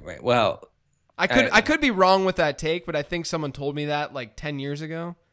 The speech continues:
Speaker 2: and I've,
Speaker 1: Uh-huh.
Speaker 2: I've stuck with it. So I have never, I don't even do it, like, on my podcast or in my writing because I, I heard that they don't like San Fran.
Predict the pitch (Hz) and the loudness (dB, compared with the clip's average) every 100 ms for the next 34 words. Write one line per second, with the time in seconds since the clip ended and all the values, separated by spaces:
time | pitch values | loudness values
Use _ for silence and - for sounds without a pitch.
0 | _ - 151 143 135 - 135 - 170 170 | _ -4 0 0 0 -4 -4 -2 0 0
1 | 170 165 175 170 - - 147 143 143 139 | -4 -4 -6 -6 -12 -4 -4 -2 -6 -4
2 | 147 147 151 147 - - 175 214 220 208 | -6 -4 -4 -6 -12 -8 -2 0 0 0
3 | 196 196 175 170 165 156 139 151 165 165 | 2 2 2 0 0 0 -2 0 0 0
4 | 160 160 156 151 143 135 131 147 156 170 | 0 0 -2 -6 -4 -4 -2 -2 -2 -4
5 | 156 143 139 131 123 - _ _ - 143 | -6 -6 -6 -6 -8 -12 _ _ -6 -4
6 | 143 165 147 143 143 143 131 139 135 - | 0 0 0 -2 0 0 -2 -4 -4 -4
7 | - 127 127 120 - 117 92 78 | -4 -4 -6 -8 -10 -10 -12 -18